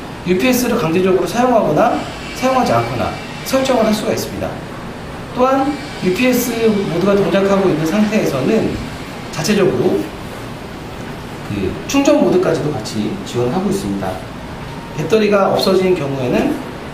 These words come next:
안정적인 전원이 들어올 때 자동으로 카메라가 충전을 실행하여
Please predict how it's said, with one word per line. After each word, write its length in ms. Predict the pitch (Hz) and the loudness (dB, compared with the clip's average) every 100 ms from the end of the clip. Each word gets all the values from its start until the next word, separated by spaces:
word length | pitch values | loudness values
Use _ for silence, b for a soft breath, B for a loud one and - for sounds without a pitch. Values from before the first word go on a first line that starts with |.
| - | -6
안정적인 480 | - 151 185 180 170 | 0 2 2 2 0
전원이 320 | 147 131 139 | -2 -2 -4
들어올 360 | 135 113 107 - | -4 -4 -4 -2
때 300 | 196 220 - - - | 0 0 -2 -8 -8
자동으로 540 | 120 160 160 113 110 101 - - - | -6 -2 0 0 -2 -4 -8 -12 -8
카메라가 560 | 214 220 196 - - - - - - | -2 2 2 4 2 0 -6 -12 -8
충전을 720 | - 294 285 240 220 202 202 | 2 4 6 6 4 2 0
실행하여 640 | 196 214 214 151 147 - | 0 0 2 2 2 0